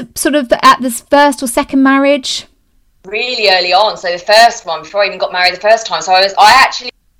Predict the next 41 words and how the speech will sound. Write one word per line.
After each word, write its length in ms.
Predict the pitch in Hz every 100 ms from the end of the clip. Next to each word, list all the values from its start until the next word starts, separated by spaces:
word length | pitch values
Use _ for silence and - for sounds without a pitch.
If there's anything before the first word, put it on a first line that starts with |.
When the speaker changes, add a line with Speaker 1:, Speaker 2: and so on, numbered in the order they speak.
| 247
Speaker 2:
became 400 | 247 - 208 208
a 100 | 202 202
life 220 | 208 208
coach. 180 | 202 -
Again, 160 | 202 190
this 160 | 226
was 140 | 226 220
imposter 340 | 202 220 214
syndrome. 400 | 196 175 156 156
I 60 | 180
knew 160 | 214
that 100 | -
I 100 | 233
wanted 200 | 226 226
to 120 | 214 -
do 200 | 226 220
life 240 | 185 185
coaching 500 | - - - 175 170
because 560 | 180 196 190 180 180 - - - - _ _ -
I'd 160 | 202
been 100 | 214
to 60 | 214
see 220 | - 247
life 260 | 220 214 -
coaches, 580 | 220 196 - 226 214 208
like, 160 | 185 -
actually 360 | 180 - 196
talk 280 | - 214 202
on 100 | 190
stage, 540 | 185 214 208 196 196 -
and 400 | 170 165 165 165 151 - - - _ _ - -
I'd 160 | 180 175
read 180 | 175 170
lots 180 | - -
of 140 | -
books. 280 | 233 - 202
I 20 |
was 100 | 185
really 260 | 202 196 185
into 140 | 190
spirituality 960 | - 180 165 - 190 190 190 190 185